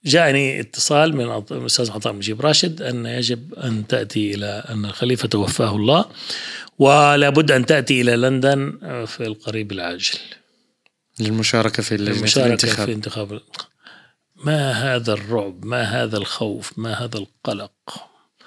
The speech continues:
Speaker 1: لا أتمناه لأحد، يكسر الظهر.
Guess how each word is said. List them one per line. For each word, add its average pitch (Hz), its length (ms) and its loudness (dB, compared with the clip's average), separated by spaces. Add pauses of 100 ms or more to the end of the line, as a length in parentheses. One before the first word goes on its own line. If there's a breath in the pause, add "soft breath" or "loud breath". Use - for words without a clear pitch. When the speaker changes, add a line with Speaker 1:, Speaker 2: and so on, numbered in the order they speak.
(420 loud breath)
Speaker 1:
لا 117 160 2
أتمناه 107 580 -4
لأحد، 110 380 -6 (1160 loud breath)
يكسر 117 400 0
الظهر. 104 380 -8